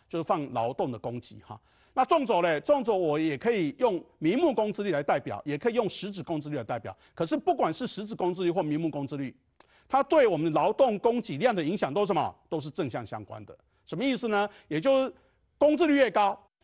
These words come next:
啊，不管是名目还是实质的，那我的劳动供给也就会越多哈。好，那我们如果谈到这里啊，那我们大概就可以知道啊，那劳动市场均衡是什么？很简单啊，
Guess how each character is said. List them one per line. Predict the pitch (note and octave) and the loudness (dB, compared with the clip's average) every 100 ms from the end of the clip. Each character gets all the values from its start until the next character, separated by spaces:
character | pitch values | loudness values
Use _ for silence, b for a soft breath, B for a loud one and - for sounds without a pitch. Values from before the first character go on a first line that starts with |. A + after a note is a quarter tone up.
| _ | _
啊， | - | -6
不 | - C4 | -2 0
管 | F#3 | 0
是 | B3 | 0
名 | F#3 G3+ | 0 0
目 | G3+ | -2
还 | D3+ | -4
是 | F3 | -6
实 | - C#3+ | -8 -10
质 | C#3+ | -10
的， | G#2+ G#2 b - | -12 -14 b -2
那 | G3 | -2
我 | C#3 | 0
的 | B2 | -4
劳 | A#2 A#2 C#3+ | -2 -2 0
动 | A#3 D#3+ C3+ | 0 0 0
供 | D3+ D3+ | 0 0
给 | D#3 A2 G2 G#2+ _ _ _ _ | -4 -10 -14 -18 _ _ _ _
也 | G3 D3+ G2 - | -2 -2 -4 -10
就 | - D#3+ A2+ - | -4 -4 -4 -8
会 | D3+ A2 - | -10 -10 -10
越 | D3+ A2 - - | -8 -8 -10 -14
多 | G2+ G#2 | -12 -14
哈。 | G#2 b b | -16 b b
好， | - E3+ G3+ b b | -2 0 0 b b
那 | D#4 C#4 - _ | -2 -2 -4 _
我 | G3+ | 0
们 | G#3 A#3+ | 0 0
如 | D4 | 2
果 | C4 | 2
谈 | G#3 A#3+ | 2 0
到 | C4+ | 2
这 | C4+ | 2
里 | G#3+ | 0
啊， | C#3+ B2 | -2 -2
那 | C#4 | -2
我 | |
们 | F#3 | -2
大 | C#4 | 0
概 | B3+ | 0
就 | C4 | 0
可 | A3 | -2
以 | D#3+ | -4
知 | - | -2
道 | F#3+ F#3 | 0 2
啊， | D#3+ | 2
那 | G3+ C#4 | 0 0
劳 | A#3+ | 0
动 | C#4 D#4 | 2 0
市 | F4+ | 2
场 | A3 | 0
均 | F3+ B3+ | 0 0
衡 | F3 | 0
是 | A3 | 0
什 | F3 | -2
么？ | D3 A2 - | -2 -4 -6
很 | D3+ - | -6 -2
简 | C#3 | -2
单 | C#3+ E3 | -2 -4
啊， | E3 | -4